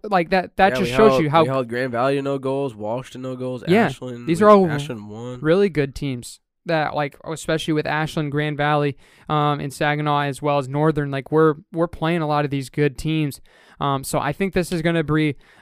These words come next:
Speaker 1: uh, a good weekend for all the
Speaker 2: Mm-hmm.
Speaker 1: way around defensively. Uh, just keep control the pace from the back, move it up methodically, get it up to the offense and get able to score, and, uh, you'll be coming back around the lake with, uh, two wins and six points in the
Speaker 2: Absolutely.
Speaker 1: gliac standings.
Speaker 2: It's gonna be a good one.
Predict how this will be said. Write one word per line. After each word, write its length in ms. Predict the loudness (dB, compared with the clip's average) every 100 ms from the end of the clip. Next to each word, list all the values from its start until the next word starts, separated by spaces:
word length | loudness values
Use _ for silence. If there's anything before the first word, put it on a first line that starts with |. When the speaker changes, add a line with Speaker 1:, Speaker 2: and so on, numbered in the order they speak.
| -6
Speaker 1:
uh, 100 | -2
a 80 | 0
good 180 | 2 2
weekend 400 | 0 0 -6 -4
for 320 | -2 0 0
all 180 | 0 2
the 60 | 2
Speaker 2:
Mm-hmm. 60 | 2
Speaker 1:
way 80 |
around 440 | 0 0 0 0 0
defensively. 800 | -2 0 -2 -2 -4 -2 -4 -6 _ _ -6
Uh, 280 | -4 -4
just 240 | -4 -6 -6
keep 180 | -10 -10 -10
control 380 | -10 0 2
the 80 | 4
pace 240 | 2 0 0
from 160 | -4
the 80 | -4
back, 320 | -2 -2 -2
move 220 | -2 -2
it 60 | -2
up 200 | -2 -4
methodically, 720 | -6 -4 -2 -2 -4 -4 -6 -6 _ -6
get 120 | -4
it 60 |
up 120 | -4 -4
to 80 |
the 100 | -2
offense 560 | 0 0 -2 -4 -6 -8
and 80 | -6
get 160 | -2
able 220 | -2 -2 -4
to 60 |
score, 440 | -4 0 2 2 0 _ _
and, 300 | -4 -2 0
uh, 220 | 0 0 0
you'll 160 | -2
be 140 | -2 -4
coming 320 | -4 -4 -2
back 320 | -2 -4 -6
around 340 | -6 -6 -6
the 80 | -6
lake 340 | -2 -2 -2 -4
with, 220 | -6 -6 -12
uh, 220 | -10 -10 -8
two 180 | -6
wins 320 | -4 -4 -6 -8
and 100 | -10
six 240 | -10 -12
points 440 | -8 -6 -6 -8 -10
in 80 | -8
the 40 |
Speaker 2:
Absolutely. 320 | -6 -4 -4
Speaker 1:
gliac 140 | -4 -6
standings. 420 | -8 -10 -12 _ -20
Speaker 2:
It's 120 | -20
gonna 160 | -14 -12
be 140 | -10
a 80 | -10
good 200 | -8 -8
one. 200 | -8 -14